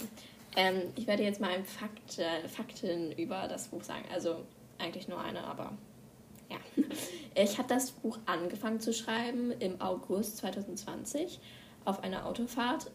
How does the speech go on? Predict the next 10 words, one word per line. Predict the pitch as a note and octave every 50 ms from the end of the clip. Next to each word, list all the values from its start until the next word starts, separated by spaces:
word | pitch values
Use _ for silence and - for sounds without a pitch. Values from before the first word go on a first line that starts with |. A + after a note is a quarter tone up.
| -
ähm, | - F#3 F#3 F#3+ F#3+ G3 F#3+ F#3+ F#3+ F#3+ G3 - - - - - - - - - - - - -
nach | - F3 F3 A3 - -
Österreich, | F3+ F3+ - - C4 C#4 D4 D#4 F4+ F#4 -
glaub | - - D#4 E4+ E4
ich, | F#4+ F4+ - - - -
oder | C#4 D4 D4
so. | D4 E4 F#4 F#4+ - - - - - - - - - - - - - - - - - - - - - - - -
Und, | - G3 G3 G3+ G3+ G3+ - - -
ähm, | - F3+ F#3 F3+ F#3 F3+ F3 F3 - - - -
ja, | - G3 G#3+ G3 D#3+ -